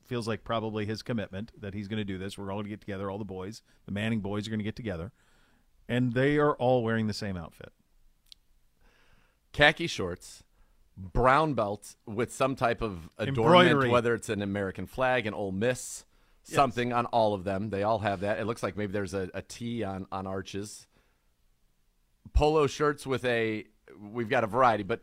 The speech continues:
Speaker 2: we have three solids, three stripes, all with a logo right on the, on the
Speaker 1: So
Speaker 2: vest.
Speaker 1: apparently all of those are ultra exclusive golf clubs that they all belong to.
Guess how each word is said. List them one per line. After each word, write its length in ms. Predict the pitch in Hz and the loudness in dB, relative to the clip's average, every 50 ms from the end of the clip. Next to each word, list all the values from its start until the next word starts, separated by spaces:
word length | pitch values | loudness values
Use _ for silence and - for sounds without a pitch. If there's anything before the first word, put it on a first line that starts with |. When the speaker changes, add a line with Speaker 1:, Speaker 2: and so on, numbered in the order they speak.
| - - | -8 -8
Speaker 2:
we 120 | 110 113 110 | -4 -2 -2
have 120 | 104 - | -2 -2
three 340 | - - 139 127 147 147 147 | -4 -4 -4 -2 0 -2 -2
solids, 540 | 139 - 151 127 127 123 120 120 117 - - | 0 0 2 4 4 4 2 0 -2 -6 -8
three 280 | - - 120 120 123 120 | -8 -8 -6 -4 -4 -6
stripes, 560 | - - 117 107 95 92 104 - - - - | -6 -4 -4 -2 -2 -2 -4 -6 -10 -16 -8
all 280 | - 104 104 107 110 117 | -2 0 0 0 0 0
with 160 | 117 98 - | -2 -4 -4
a 20 | 107 | -4
logo 440 | 101 101 101 101 101 98 101 98 98 | -4 -2 -2 -2 -2 -2 -4 -4 -4
right 240 | 101 101 101 104 | -6 -6 -6 -4
on 140 | 107 107 107 104 | -4 -4 -4 -6
the, 80 | 98 - - | -8 -8 -6
on 160 | - 101 101 | -4 -4 -4
the 60 | 104 101 | 0 4
Speaker 1:
So 220 | 165 156 151 143 | 6 8 8 6
Speaker 2:
vest. 220 | 143 - - - _ _ _ _ - | 4 0 -6 -16 _ _ _ _ -8
Speaker 1:
apparently 460 | - - - 185 202 220 202 175 170 - | -2 2 4 6 6 6 4 2 2 2
all 260 | 151 151 160 165 160 | 4 6 6 8 6
of 120 | 151 127 113 | 6 4 4
those 460 | 135 143 147 143 135 127 123 113 - | 6 6 6 6 6 4 2 0 0
are 200 | - 131 127 - - | -2 -2 -2 0 2
ultra 380 | 147 143 151 - - - 160 | 2 4 4 4 2 2 2
exclusive 880 | 143 131 135 - - - - - - 120 139 135 120 - 135 120 101 101 | 2 2 -2 -6 -6 -6 -6 -4 -2 0 0 0 0 -2 -4 -6 -6 -4
golf 280 | 120 117 117 110 - - | -2 0 0 0 -2 -4
clubs 360 | - 104 90 82 82 87 87 | -10 -10 -10 -10 -12 -12 -12
that 140 | 98 92 - | -12 -10 -8
they 120 | 104 98 | -8 -8
all 140 | 92 92 92 | -6 -6 -6
belong 340 | 85 90 90 90 90 90 87 | -8 -8 -8 -8 -8 -8 -10
to. 120 | - - | -12 -14